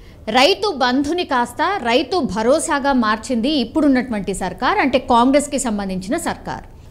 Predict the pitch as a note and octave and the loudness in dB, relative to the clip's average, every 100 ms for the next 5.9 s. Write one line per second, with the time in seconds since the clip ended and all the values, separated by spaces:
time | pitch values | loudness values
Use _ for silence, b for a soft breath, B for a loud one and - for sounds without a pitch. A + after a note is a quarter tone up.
0 | B - G#4 G#4+ - D4+ G4+ - - A4+ | B 2 2 2 2 2 2 -2 0 2
1 | G#4 C4+ A#3 - D#4+ D4 - G#3+ G#3+ A#3 | 4 4 4 2 -2 -2 -2 -4 0 2
2 | A#3+ D4 A3 B3 - - G3+ C#4+ F#4+ G#4 | 4 4 2 -2 -8 -8 0 2 2 0
3 | C4+ C4 A#3 A#3+ E4+ G4+ - D4 E4 C#4 | 0 0 2 2 0 -4 -4 0 4 4
4 | B3+ C4 A4 G4 E4 B3+ C#4+ D4 G3 A#3 | 4 2 0 2 2 0 0 0 2 2
5 | C#4 C4 A#3+ A#3+ C4 G3+ G3+ F#3 F3 | 4 4 2 0 -2 0 -2 -2 -4